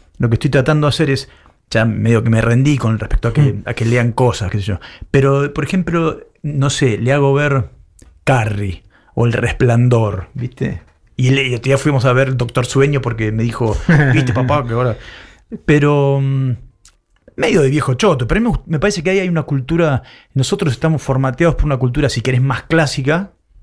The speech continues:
Speaker 1: analógica, que, mm, donde se van a perder de mucho, si, si en algún momento no van a revisar esas cosas, me parece, ¿no?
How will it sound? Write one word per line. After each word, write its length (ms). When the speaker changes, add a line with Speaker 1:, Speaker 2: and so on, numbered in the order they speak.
Speaker 1:
analógica, 720
que, 500
mm, 1200
donde 260
se 140
van 100
a 80
perder 300
de 80
mucho, 460
si, 280
si 160
en 80
algún 240
momento 380
no 60
van 160
a 200
revisar 440
esas 200
cosas, 280
me 80
parece, 240
¿no? 240